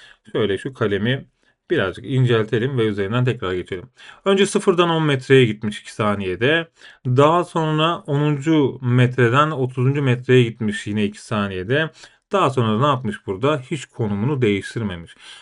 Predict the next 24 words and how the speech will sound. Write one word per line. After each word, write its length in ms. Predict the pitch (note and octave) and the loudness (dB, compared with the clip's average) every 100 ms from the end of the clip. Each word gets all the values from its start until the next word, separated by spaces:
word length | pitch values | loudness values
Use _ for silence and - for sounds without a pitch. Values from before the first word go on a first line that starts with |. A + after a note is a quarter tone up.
| - | -6
O 100 | G3 | 0
zaman 280 | F#3 E3+ D#3 | 2 2 2
birinci 360 | D#3 D#3 D3+ C3+ | 2 2 0 2
bölgede, 520 | A2 F#2+ F2+ E2 D#2+ | 2 2 -2 -6 -10
ikinci 380 | A#2+ C3+ C3 C#3+ | -8 0 0 4
bölgede 400 | C3+ G2+ F2+ E2+ | 2 2 -2 -6
grafiğin 440 | - B2+ C3 D#3 | 2 4 4 2
eğimi 260 | D3+ B2 C#3 | 2 2 0
sabit 500 | B2+ A#2 G2 G#2 B2+ | -2 -2 0 -2 -2
olduğu 260 | A#2+ G#2 F#2+ | -2 -2 -6
için, 260 | - F#2 | -8 -2
diğer 140 | A2 B2+ | 2 2
ismiyle 440 | A#2+ A2 A2 B2+ | 2 -2 -4 -4
parabol 420 | B2 F#2+ F2+ G#2 | -6 -8 -4 -2
olmadığı 460 | A#2 G#2 A#2+ C3 B2 | 0 0 2 2 2
için 440 | G#2+ G#2 - F#2 - - - _ | 0 -4 -8 -14 -16 -20 -20 _
sabit 480 | - E3 D#3+ D#3 | -2 0 0 -2
hızla 220 | E3+ C3+ A#2+ | -4 0 2
hareket 320 | A2 A2+ F#2+ | 2 0 -4
ediyor. 240 | E2+ D#2 - | -4 -6 -2
Peki 200 | E3+ F#3 | 0 2
nasıl 240 | A3 F#3+ | 0 0
bulacağız 340 | C#3+ B2 A2 | -2 2 0
hocam? 360 | F#2+ F#2 E3 F3 | 0 -2 -2 -2